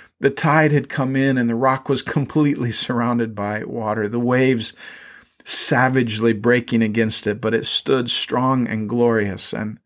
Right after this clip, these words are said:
and God spoke again and said, "But this is what my church is going to be. This is what my church is going to be."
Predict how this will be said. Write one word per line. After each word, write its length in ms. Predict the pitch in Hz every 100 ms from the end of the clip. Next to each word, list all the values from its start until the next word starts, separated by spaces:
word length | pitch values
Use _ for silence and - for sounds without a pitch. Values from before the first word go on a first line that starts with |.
| _ _ _ _ _ _ _ _
and 120 | 113 104
God 200 | 127 -
spoke 420 | - 135 139 -
again 580 | 113 127 135 113 104 - _ _ _ _ _ _ _ _ _ _ _ _ _ _ -
and 120 | 101
said, 340 | - 120 107 - - - _ _
"But 140 | - -
this 240 | 139 -
is 140 | 131 113
what 160 | 113
my 160 | 120 117
church 360 | - 123 -
is 140 | 113 117
going 320 | - 127 117
to 140 | -
be. 340 | 98 101 101 - _ _ _ _ _ _ _ _ _ _ _ -
This 220 | 135 -
is 100 | 113
what 140 | 113 104
my 160 | 110
church 340 | - 127 113 110
is 140 | 120
going 300 | 117 113 98
to 100 | -
be." 320 | 104 104 110